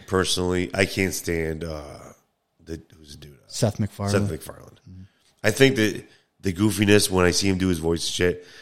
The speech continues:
Speaker 1: I think he's lame as fuck. Stick to the show. But when you do it on that show,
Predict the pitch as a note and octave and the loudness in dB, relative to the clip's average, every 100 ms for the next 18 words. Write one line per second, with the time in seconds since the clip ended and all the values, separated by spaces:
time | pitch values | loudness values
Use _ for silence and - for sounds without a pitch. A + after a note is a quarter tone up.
0 | - - F2+ - D2+ D#2 D#2 E2 D#2+ D2+ | -20 -10 -6 -4 -6 -6 -8 -6 -4 -4
1 | - D#2+ - - _ _ _ _ _ - | -8 -10 -14 -20 _ _ _ _ _ -8
2 | - D3+ D3 C3 F#2+ E2 F#2 F#2 A2+ A#2 | 2 2 6 4 2 -2 -2 2 4 4
3 | A2 B2 D3+ D3+ B2+ A#2+ - G2 F#2+ G2+ | 4 6 8 8 8 6 6 4 4 2
4 | G2+ | -4